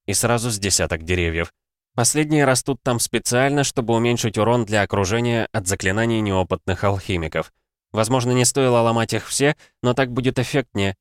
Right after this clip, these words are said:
а мне кровь из носу нужно заработать авторитет. Я смогу нормально работать учителем только в том случае,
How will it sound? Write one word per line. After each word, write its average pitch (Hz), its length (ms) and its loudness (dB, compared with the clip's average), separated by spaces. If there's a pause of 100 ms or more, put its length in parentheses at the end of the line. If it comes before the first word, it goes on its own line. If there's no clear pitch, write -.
(140)
а 98 100 -4
мне 107 220 0
кровь 110 380 0
из 123 180 -4
носу 107 260 0
нужно 107 300 -2
заработать 95 500 -2
авторитет. 92 600 -2 (380)
Я 104 140 -2
смогу 110 340 0
нормально 104 460 0
работать 95 380 0
учителем 110 480 -2
только 98 260 -2
в - 60 -12
том 95 180 -2
случае, 120 500 -2